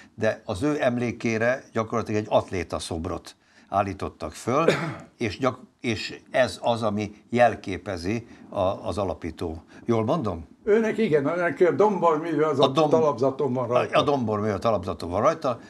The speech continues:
Speaker 1: a tábla, de maga az alak, ez az ő
Speaker 2: Az egy
Speaker 1: tiszteletére
Speaker 2: sportoló.
Speaker 1: egy sportoló alak.
Speaker 2: Sportoló.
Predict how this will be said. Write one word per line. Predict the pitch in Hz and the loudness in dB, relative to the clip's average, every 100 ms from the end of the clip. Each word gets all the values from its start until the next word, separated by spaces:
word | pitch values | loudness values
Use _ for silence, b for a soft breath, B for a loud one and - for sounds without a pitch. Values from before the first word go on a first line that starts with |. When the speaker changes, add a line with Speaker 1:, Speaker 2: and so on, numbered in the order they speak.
| B | B
Speaker 1:
a | - | -6
tábla, | - 123 147 160 165 B B | 4 4 6 2 0 B B
de | 107 | -4
maga | 104 156 117 | 2 2 2
az | 95 | -2
alak, | 131 117 131 147 - - _ _ _ | 2 4 4 2 -10 -20 _ _ _
ez | - 120 104 - | -4 -4 -4 -6
az | 104 | -4
ő | 139 131 | 0 4
Speaker 2:
Az | 196 | 6
egy | 202 | 6
Speaker 1:
tiszteletére | 151 180 175 151 143 | 6 6 6 6 4
Speaker 2:
sportoló. | 135 127 | 4 2
Speaker 1:
egy | 113 | 0
sportoló | - 107 98 - 90 | 0 -2 -2 0 0
alak. | 135 85 | 0 0
Speaker 2:
Sportoló. | 87 117 | -4 -6